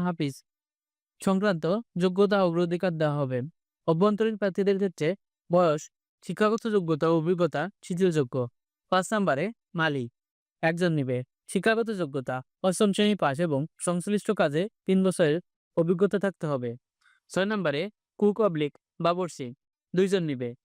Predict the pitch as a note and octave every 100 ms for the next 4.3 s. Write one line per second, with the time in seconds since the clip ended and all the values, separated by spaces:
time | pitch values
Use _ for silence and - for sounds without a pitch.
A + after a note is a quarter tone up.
0 | _ - - G#3+ A3+ A3+ F3+ D3+ C#3 B2+
1 | C3 _ F3+ - G3 G#3 G#3 F#3+ E3+ D#3+
2 | F3 D#3 C#3+ _ _ F3 F3 G3+ G#3+ -
3 | G3+ D#3 D3+ G3 _ - F3 F#3+ G3+ G3
4 | G3 E3+ C#3+